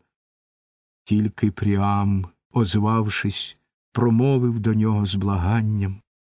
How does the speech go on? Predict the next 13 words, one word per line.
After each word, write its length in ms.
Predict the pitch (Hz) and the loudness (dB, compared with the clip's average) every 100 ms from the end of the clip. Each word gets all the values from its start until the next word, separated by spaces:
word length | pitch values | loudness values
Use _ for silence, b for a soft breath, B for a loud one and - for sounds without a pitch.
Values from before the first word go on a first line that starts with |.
| _ _ _ _ | _ _ _ _
Батька 540 | 98 117 113 - - 95 | -4 -2 -2 -6 -4 -2
свого 480 | - 92 82 82 | -2 -2 -2 -2
спогадай, 840 | 85 - 95 87 87 92 107 101 95 - _ _ _ _ _ _ - | -4 -4 -4 -2 -2 0 0 0 -4 -10 _ _ _ _ _ _ -4
до 280 | 123 117 160 | 0 4 4
богів 640 | 160 139 139 175 147 117 | 4 4 4 4 4 2
подібний 840 | - 127 113 107 151 123 117 110 - | 2 0 2 2 2 2 2 2 2
Ахілле, 880 | 110 - - 135 135 120 95 76 - _ _ _ _ _ _ _ | -2 0 0 2 4 2 0 -4 -8 _ _ _ _ _ _ _
так 260 | - 208 185 | 0 2 2
же, 160 | 160 196 | 2 4
як 280 | 185 - | 2 0
я, 280 | 156 170 160 | 0 2 2
стоїть 680 | 143 - 131 113 135 147 - | 2 2 2 2 2 0 -2
він 340 | 120 107 85 | 0 0 0